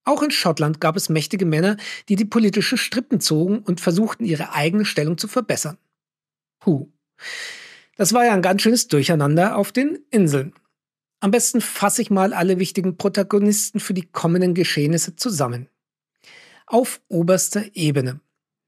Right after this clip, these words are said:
William der Dritte, der König, der mit dem Kopf und oft auch mit dem Körper beim Krieg in den Niederlanden war. James der Zweite, der Ex-König, der sich mit Frankreich verbündet hatte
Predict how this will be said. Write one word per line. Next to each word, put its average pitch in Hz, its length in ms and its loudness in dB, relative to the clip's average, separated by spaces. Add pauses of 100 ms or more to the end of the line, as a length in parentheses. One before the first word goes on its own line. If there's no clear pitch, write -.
William 147 260 0
der 196 120 4
Dritte, 196 400 2 (320)
der 151 100 -10
König, 196 560 0 (220)
der 165 120 4
mit 160 140 0
dem 147 140 -4
Kopf - 360 -4
und 170 200 -2
oft - 320 -4
auch 180 160 0
mit 175 100 0
dem 208 140 -2
Körper 170 360 2
beim 160 220 -2
Krieg 208 260 -2
in 190 120 -2
den 226 160 4
Niederlanden 147 560 2
war. 82 180 -8 (800)
James 262 220 4
der - 140 2
Zweite, 190 560 0
der - 200 -4
Ex-König, 208 640 0
der 175 120 4
sich 165 200 0
mit 160 120 -2
Frankreich 180 460 0
verbündet 196 480 2
hatte 233 320 0